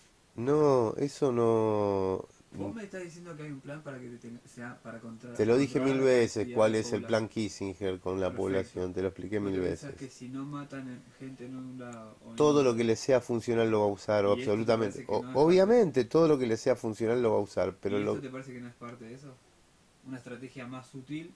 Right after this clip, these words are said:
Speaker 2: en determinado target?
Speaker 1: Todo lo que les
Speaker 2: Es una
Speaker 1: sirva,
Speaker 2: guerra,
Speaker 1: todo
Speaker 2: es una guerra,
Speaker 1: bueno,
Speaker 2: vos lo dijiste.
Speaker 1: todo lo que les sirva lo van a usar.
Speaker 2: ¿Y por eso?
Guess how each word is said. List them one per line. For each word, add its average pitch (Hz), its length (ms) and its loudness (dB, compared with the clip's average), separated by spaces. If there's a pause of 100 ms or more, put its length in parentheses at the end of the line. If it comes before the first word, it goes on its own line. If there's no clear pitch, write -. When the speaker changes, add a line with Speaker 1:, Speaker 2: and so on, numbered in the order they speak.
Speaker 2:
en 120 200 -12
determinado 120 500 -14
target? 143 380 -16 (1000)
Speaker 1:
Todo 104 320 4
lo 131 120 2
que 98 100 -2
les - 340 -8 (180)
Speaker 2:
Es 110 160 -4
una 110 180 2
Speaker 1:
sirva, - 0 -
Speaker 2:
guerra, 123 480 2 (260)
Speaker 1:
todo 101 280 0
Speaker 2:
es 98 60 -2
una 139 120 -12
guerra, 78 380 -14
Speaker 1:
bueno, 87 160 -4
Speaker 2:
vos 73 80 -8
lo 131 60 -10
dijiste. - 280 -20 (640)
Speaker 1:
todo 107 240 0
lo 107 120 0
que 98 100 -2
les 95 120 -8
sirva 107 300 -4
lo 90 140 -2
van 90 140 -4
a 90 40 -4
usar. 85 440 -6 (100)
Speaker 2:
¿Y 175 100 -16
por 262 240 -14
eso? 143 240 -20